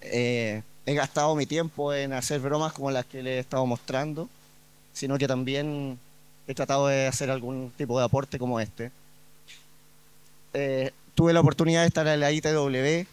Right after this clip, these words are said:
delante de mo-, eh, anoche estuve en, compartiendo con Gabriel y le contaba, de Ga-, Gabriel es conferencista, yo, yo piso muy poco los escenarios, yo soy de portadas de diario y entrevistas en la tele. Gabriel es más de, de escenario.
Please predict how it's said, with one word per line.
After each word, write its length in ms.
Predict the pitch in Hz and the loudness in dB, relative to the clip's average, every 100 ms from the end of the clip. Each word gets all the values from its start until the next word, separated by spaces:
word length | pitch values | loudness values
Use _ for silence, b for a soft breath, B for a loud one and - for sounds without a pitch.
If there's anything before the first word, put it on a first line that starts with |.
| - | -6
delante 420 | 127 131 135 123 | 0 0 0 -2
de 140 | 139 135 | -2 -2
mo-, 160 | 127 - - | -6 -10 -8
eh, 200 | 123 120 | -4 -2
anoche 800 | 113 135 - 135 127 127 123 110 - - | 0 0 -2 -4 0 0 -2 -4 -10 -20
estuve 300 | - - 123 | -14 -4 -2
en, 280 | 120 113 113 - - - - - - - | -2 -6 -10 -14 -20 -20 -20 -20 -20 -14
compartiendo 520 | - 107 110 131 127 | -10 -10 -8 -8 -6
con 100 | 117 | -6
Gabriel 340 | 110 110 127 143 | -6 -4 0 0
y 60 | |
le 80 | 127 | 0
contaba, 640 | 113 110 127 131 123 117 98 | 0 -2 -2 0 0 -2 -4
de 100 | 107 | -4
Ga-, 200 | 117 104 | -4 0
Gabriel 320 | 123 117 139 | 0 2 2
es 300 | 135 131 120 - | 0 -2 -6 0
conferencista, 580 | 131 123 117 104 156 135 | 0 2 0 0 -2 -2
yo, 140 | 123 - | -4 -4
yo 260 | 135 131 - - - - | -4 -4 -6 -14 -20 -4
piso 260 | - - 143 | -2 0 0
muy 180 | 143 160 | -2 -2
poco 300 | 151 139 131 | -4 -2 0
los 160 | 123 | 2
escenarios, 500 | 120 123 117 117 123 - B B | 2 0 -2 -4 -6 -12 B B
yo 80 | 143 | -2
soy 160 | - 151 | 0 2
de 120 | 143 | 0
portadas 420 | 135 - 151 156 | -2 0 2 2
de 100 | 139 | 0
diario 400 | 127 156 165 180 | -4 -4 0 2
y 40 | 160 | 2
entrevistas 420 | 135 143 151 131 | 2 0 0 -2
en 80 | 127 | -2
la 80 | |
tele. 280 | 139 110 95 - - - - - | -2 -2 -4 -10 -20 -20 -20 -4
Gabriel 320 | 123 123 143 | -2 0 0
es 60 | 131 | -2
más 200 | 135 139 | -6 -4
de, 320 | 135 120 117 - | -4 -4 -6 -10
de 60 | 123 | -10
escenario. 420 | - 127 110 | -6 -6 -6